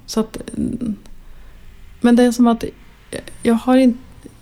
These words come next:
jag har inte haft några känslomässiga minnen så öppet, tydligt, utan jag har bara den där, eh, bilden av, åh,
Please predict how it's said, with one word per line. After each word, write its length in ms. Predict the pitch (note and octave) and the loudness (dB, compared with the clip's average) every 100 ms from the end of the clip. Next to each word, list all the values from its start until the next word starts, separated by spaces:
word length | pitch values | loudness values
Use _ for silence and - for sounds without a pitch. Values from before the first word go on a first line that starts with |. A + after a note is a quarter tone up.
| - - - | -20 -20 -4
jag 140 | A3+ | -2
har 160 | A#3+ C4 | 0 4
inte 500 | C4 A3+ - A#3+ A3+ | 4 2 -2 -4 -2
haft 360 | A3+ A3 - | -2 -4 -4
några 180 | A3+ A3+ | -2 -2
känslomässiga 1000 | - E4+ B3+ F#3+ - C4 F#4 - - F3 F3 | -2 2 2 0 0 0 0 -6 -6 -4 -2
minnen 420 | F3 - F#3 G3 - - | -2 0 2 2 -2 -14
så 300 | - G3+ F#3 F#3+ - - - | -4 0 0 -2 -10 -18 -2
öppet, 500 | A#3+ A#3 - - A#3+ | -2 -2 -6 -4 -2
tydligt, 580 | A#3 G#3+ G#3+ A#3+ - - | -2 -4 -2 -2 -4 -4
utan 240 | G#3+ G#3+ | -2 0
jag 80 | G#3+ | 2
har 100 | B3 | 0
bara 260 | B3 A3+ G#3+ | 2 0 0
den 240 | G#3 G3+ | 0 0
där, 240 | G#3 G3+ G3 - - - - - - | -2 -2 -6 -14 -18 -18 -20 -20 -12
eh, 280 | - - - A3 G#3+ | -6 -4 -2 -2 -2
bilden 580 | A#3 A#3 A#3+ A3+ G3+ G3 | -2 0 2 2 0 -2
av, 180 | F#3+ - | -4 -4
åh, 180 | A3+ | -6